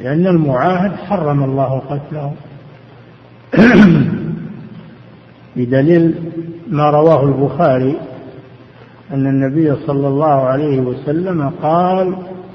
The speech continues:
"من قتل معاهدا لم يرح رائحة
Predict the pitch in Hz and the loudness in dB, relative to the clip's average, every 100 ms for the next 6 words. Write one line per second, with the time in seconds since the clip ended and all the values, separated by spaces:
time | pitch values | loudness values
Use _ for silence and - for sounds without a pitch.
0 | - - - - - - - - - 147 | -20 -20 -20 -20 -20 -20 -20 -20 -8 -4
1 | 143 143 160 151 143 143 143 139 127 170 | -2 0 -2 0 2 4 2 0 0 -2
2 | 185 160 185 185 185 185 - - - - | 0 -2 -2 -2 -4 -4 -10 -16 -18 -20
3 | - - - - - - - - 156 147 | -20 -20 -20 -20 -20 -20 -10 -4 0 2
4 | 156 165 - 156 139 135 143 143 | 2 2 0 -2 0 0 -4 -6